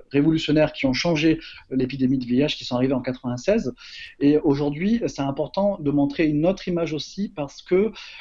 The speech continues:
euh, si vous voulez, le grand public, euh, n'a pas fait sa mise à jour V I H et reste bloqué, euh, ce que, ce que, ce que j'appelle, moi, euh, le syndrome de Philadelphia, justement. Euh, les gens sont bloqués dans les années quatre-vingt-dix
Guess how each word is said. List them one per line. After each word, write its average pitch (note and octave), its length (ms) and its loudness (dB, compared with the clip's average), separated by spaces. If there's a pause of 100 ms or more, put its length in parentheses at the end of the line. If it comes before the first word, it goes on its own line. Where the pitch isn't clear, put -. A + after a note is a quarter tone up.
(160)
euh, C3 100 -4
si B2+ 160 -6
vous D3 80 0
voulez, D#3 220 4
le D3 140 2
grand D3 160 -2
public, E3+ 400 -4
euh, C#3 240 2
n'a C#3 100 0
pas F#3+ 140 2
fait G3 100 -2
sa F3 140 0
mise D#3 160 0
à D3+ 80 2
jour D3+ 240 0
V C#3 160 2
I C3 80 4
H F3+ 240 0 (400)
et D3 180 6
reste D3+ 240 2
bloqué, G3 440 4
euh, C#3 360 4 (220)
ce - 100 -12
que, C#3 300 -4
ce B2+ 100 -8
que, C#3+ 100 -6
ce C3 220 -6
que - 60 -16
j'appelle, F3 320 2
moi, E3 160 2
euh, C3 280 0
le C3+ 120 -2
syndrome D#3 260 0
de - 60 -4
Philadelphia, D3 500 2
justement. C#3 420 -2 (360)
Euh, C3+ 140 -4 (320)
les C3+ 80 0
gens F#3 160 2
sont E3+ 120 0
bloqués E3 280 2
dans F3 100 2
les C#3+ 140 0
années D#3 80 0
quatre-vingt-dix D3 580 -6